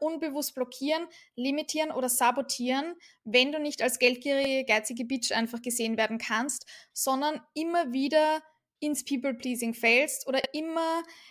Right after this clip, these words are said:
in diese Identität von einem relatable, cute Girl oder Boy zurückfällst.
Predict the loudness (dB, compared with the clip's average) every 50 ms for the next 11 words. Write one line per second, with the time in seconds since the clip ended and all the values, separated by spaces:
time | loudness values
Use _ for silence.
0 | -10 -6 -4 -2 -2 0 0 -2 -2 -2 -2 -2 -2 -2 -2 -4 -4 -2 0 2
1 | 2 4 2 2 0 -4 -8 -10 -12 _ _ -8 -4 -2 -2 0 0 0 -2 -2
2 | -4 -6 -4 0 2 4 4 4 2 2 0 -2 0 0 0 0 -2 -10 -8 -6
3 | -4 -2 -2 -4 -6 -8 -12 -16 _ _ _ _ 0 4 4 6 6 6 4 4
4 | 2 2 2 2 2 4 4 4 2 0 -4 -8 -8 -8 -10 -10 -8 -8 -6 -6
5 | -8 -10 -12 -14 -16 -20